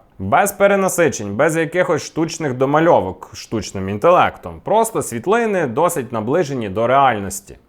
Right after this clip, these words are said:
Окремо похвалю портретний режим, який став швидшим та точнішим. А ще подякую дружині за її круті здібності кадрування, щоб якийсь стовп на фоні перетворив мене на якогось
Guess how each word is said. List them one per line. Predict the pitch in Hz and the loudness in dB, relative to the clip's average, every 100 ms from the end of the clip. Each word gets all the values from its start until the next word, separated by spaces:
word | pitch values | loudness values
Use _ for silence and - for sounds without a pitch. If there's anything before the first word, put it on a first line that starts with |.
| - | -6
Окремо | 120 175 233 226 | -2 0 0 0
похвалю | 160 170 175 185 170 | -2 0 2 2 0
портретний | 151 139 151 139 131 139 | -2 0 2 2 2 -2
режим, | 143 131 214 240 | -2 -2 -2 -2
який | 151 151 135 | -4 -4 -6
став | - 151 135 113 | 0 2 2 -2
швидшим | - 110 120 - 190 208 | -4 0 0 0 -6 -6
та | 208 131 147 | -2 0 0
точнішим. | 151 127 - 175 160 104 82 69 - | -2 -8 -6 -4 -4 -6 -12 -16 -10
А | 226 | -10
ще | - 208 | -2 -2
подякую | 196 147 156 - 131 120 | 0 0 0 0 -2 0
дружині | 123 127 185 214 139 | -2 0 0 0 -2
за | 117 | -2
її | 123 117 | -4 -6
круті | 113 - 156 - 220 | -6 -4 -4 -4 -2
здібності | 175 107 190 139 131 - 123 | -2 0 -2 0 -4 -2 -6
кадрування, | 95 113 113 123 180 208 165 123 | -2 -2 0 2 2 2 0 -4
щоб | - 113 | -4 -4
якийсь | 113 107 131 110 | -4 -4 -6 -6
стовп | - - 139 98 | -4 2 2 2
на | 107 98 | -6 -8
фоні | - 214 196 | 0 0 0
перетворив | 135 123 113 104 120 156 | -2 -2 -2 0 0 0
мене | 123 127 | -2 -2
на | 127 104 | 0 -2
якогось | 101 110 104 | -2 -4 -4